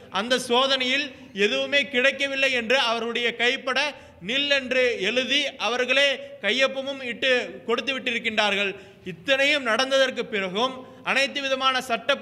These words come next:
சட்டத்தின், சட்டத்தின் அடிப்படையில் அனைத்து விதமான விஷயங்களும் நடந்ததற்கு பிறகும் ஒரு சட்டத்திற்கு புறம்பான முறையில்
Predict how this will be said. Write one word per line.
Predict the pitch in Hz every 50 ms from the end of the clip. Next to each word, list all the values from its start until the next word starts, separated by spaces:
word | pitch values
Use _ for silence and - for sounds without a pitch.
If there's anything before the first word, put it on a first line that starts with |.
| - 247 233
சட்டத்தின், | - 233 226 226 - 285 277 269 277 277 269 262 247 240 240 240 233 - -
சட்டத்தின் | 190 - 208 196 269 269 214 285 294
அடிப்படையில் | 269 262 254 262 262 262 254 247 233 226 262 277 269 - - - - -
அனைத்து | 185 196 233 262 269 - - 277
விதமான | 269 262 262 254 262 262 262 247
விஷயங்களும் | 240 233 - 269 269 262 262 269 269 247 214
நடந்ததற்கு | 196 208 254 254 262 269 262 254 - - 240
பிறகும் | - - 220 208 208 190 202 240 269 262 - - - - - - - -
ஒரு | 180 208 233 226 240 247 240 220 208 196 175 139 - -
சட்டத்திற்கு | - - 185 180 - 262 254 262 269 262 226 254 220
புறம்பான | 170 226 240 269 269 262 277 277 277 269 254
முறையில் | 233 233 226 240 254 262